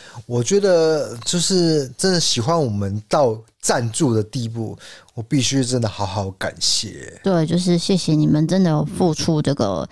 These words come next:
Speaker 2: 但是大家一定要量力而为啊，就是能做多少算多少。
Speaker 1: 以免费为主。
Speaker 2: 对，因为我们节目还没有开这个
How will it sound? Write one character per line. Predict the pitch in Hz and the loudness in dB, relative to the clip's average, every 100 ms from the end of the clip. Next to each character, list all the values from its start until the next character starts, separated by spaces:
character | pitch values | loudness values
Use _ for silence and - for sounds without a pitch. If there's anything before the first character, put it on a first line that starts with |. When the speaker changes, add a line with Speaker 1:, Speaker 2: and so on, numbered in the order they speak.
| - | -4
Speaker 2:
但 | 277 311 262 | 0 2 4
是 | 226 - - | 2 -2 -2
大 | 269 | 0
家 | 240 | 0
一 | 196 | 0
定 | 185 208 | 2 2
要 | 202 196 185 | 2 4 2
量 | 214 180 | 4 4
力 | 180 160 | 4 4
而 | 147 | 2
为 | 151 147 80 | 2 2 0
啊， | - 208 | -6 -4
就 | 180 | 0
是 | 175 180 | 4 4
能 | 165 160 | 4 2
做 | - 220 180 - | 2 2 2 0
多 | - 170 170 | 0 2 2
少 | 160 | -2
算 | - - 165 - | -6 -4 -2 0
多 | - 64 | 0 -2
少。 | - - | -2 0
Speaker 1:
以 | 156 | 0
免 | 143 101 | 2 0
费 | - 143 | 0 0
为 | 107 98 | 0 -6
主。 | 110 - - - - | -6 -8 -8 -14 -4
Speaker 2:
对， | 190 175 - 185 151 | -2 0 -2 -6 0
因 | - | 2
为 | 190 | 4
我 | 160 | 2
们 | 156 156 | 0 0
节 | 175 | 2
目 | 170 180 170 156 | 4 4 4 2
还 | 185 160 170 | -2 0 4
没 | 190 | 4
有 | 185 | 2
开 | - - 165 | -2 -2 -2
这 | |
个 | 165 | -2